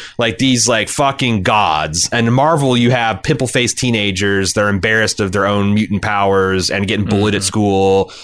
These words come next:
Speaker 1: and they're repressed minorities. And, like, it's completely different ends of the spectrum. And, uh, Westworld's dealing much more of that D C archetypal, which can be cool, but, you know, it can also turn into kind of dark, depressing,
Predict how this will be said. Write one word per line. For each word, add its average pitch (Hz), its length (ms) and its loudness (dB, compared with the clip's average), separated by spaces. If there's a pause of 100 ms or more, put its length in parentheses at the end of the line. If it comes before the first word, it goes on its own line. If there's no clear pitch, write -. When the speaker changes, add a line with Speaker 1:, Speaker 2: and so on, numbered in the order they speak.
(100)
Speaker 1:
and 107 160 0
they're 107 160 2
repressed 113 420 0
minorities. 107 760 0
And, 104 100 -2
like, 110 200 -2
it's - 200 -4
completely 170 440 2
different 139 280 0
ends 131 240 2
of 117 120 0
the 98 60 -2
spectrum. 80 680 -4 (500)
And, 117 600 0
uh, 107 460 2 (280)
Westworld's 208 640 2
dealing 147 380 2
much 139 260 0
more 139 140 4
of 131 40 2
that 98 160 2
D 120 160 2
C 117 340 2
archetypal, 107 920 0 (240)
which - 340 0
can 220 240 2
be 220 180 2
cool, 165 680 2 (1120)
but, 139 540 2 (580)
you 147 140 2
know, 135 220 4
it 139 140 0
can 156 100 0
also 170 240 2
turn 143 220 0
into 135 280 0
kind 139 200 -2
of 120 100 0
dark, 120 240 0
depressing, 117 800 -2